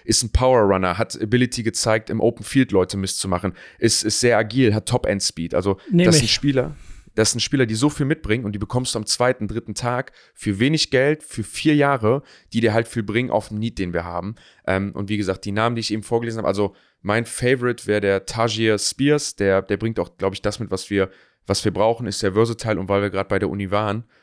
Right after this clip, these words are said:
Speaker 1: und dann vielleicht die ein oder andere Story noch über ihn auspacken können, aber sonst halt noch Zach Charbonnet von der U C L A, Jahmyr Gibbs von Alabama, ähm, solche Leute, ähm, das, das könnt ihr dann auch nochmal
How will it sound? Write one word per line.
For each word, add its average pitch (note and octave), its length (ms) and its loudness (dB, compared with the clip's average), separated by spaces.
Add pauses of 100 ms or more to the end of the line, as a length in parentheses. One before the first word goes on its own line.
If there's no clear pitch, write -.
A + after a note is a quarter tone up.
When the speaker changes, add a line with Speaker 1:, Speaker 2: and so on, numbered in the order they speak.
(140)
Speaker 1:
und F#2+ 140 -4
dann F#2+ 140 0
vielleicht - 260 -2
die - 80 -2
ein G#2 120 0
oder G#2 140 4
andere F#2+ 200 -2
Story B2 320 0
noch F#2+ 240 0
über F#2 180 -2
ihn F2 120 -4
auspacken F2 440 -8
können, G#2+ 260 -2 (280)
aber F#2+ 200 2
sonst G2+ 280 0
halt G2 100 -2
noch G2 160 0
Zach G#2 220 0
Charbonnet G2+ 520 0
von G#2 140 -6
der G2 140 -6
U - 20 -6
C G#2 160 -4
L F2 80 -2
A, G2 280 0 (240)
Jahmyr G#2 340 2
Gibbs G#2+ 260 -2
von F#2+ 160 -4
Alabama, F#2+ 640 0 (300)
ähm, F2+ 300 -2
solche F#2+ 340 0
Leute, F#2 480 0 (220)
ähm, E2+ 380 -10
das, - 200 -6
das - 160 -6
könnt G2 200 -2
ihr F#2 60 0
dann F2+ 120 -2
auch F#2 140 -2
nochmal F2 400 -4